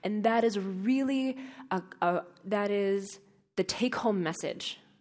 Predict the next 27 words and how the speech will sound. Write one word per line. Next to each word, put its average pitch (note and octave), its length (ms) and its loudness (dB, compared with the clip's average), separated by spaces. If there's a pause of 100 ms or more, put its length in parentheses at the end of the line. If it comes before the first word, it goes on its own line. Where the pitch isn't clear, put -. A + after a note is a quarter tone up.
(160)
from F3+ 120 0
liberation E3+ 460 0
theology, - 640 -8
that F#3 180 -8
this G3 240 -2
world G3 320 4
is F3+ 200 -2
so G#3 180 4
broken, F#3+ 600 0 (1500)
but F#3+ 200 -2
that F3 260 4 (120)
the F#3+ 100 4
next F#3+ 440 0
life F#3 440 0
will F#3+ 100 -2
be F#3+ 140 -4
so F3 400 2
good. - 360 -10 (760)
Um, F3+ 500 0 (500)
and A3+ 160 6
that F#3+ 120 4
God G3+ 240 10
is G3 120 4
with F#3 220 2
you E3+ 320 2
both A#3 720 8
here B3+ 440 4